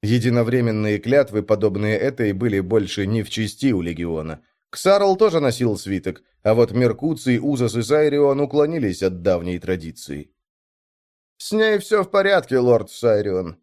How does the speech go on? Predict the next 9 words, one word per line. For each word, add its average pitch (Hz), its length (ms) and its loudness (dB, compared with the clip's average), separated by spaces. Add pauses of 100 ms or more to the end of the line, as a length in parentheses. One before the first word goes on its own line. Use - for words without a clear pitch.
(180)
сказал 98 440 0
Септимус. 80 640 -8 (560)
«Я - 160 2
полагаю, 165 540 6
она 156 160 2
сейчас 147 500 0
с - 80 -12
навигатором 143 760 2
Этригием. 120 760 -2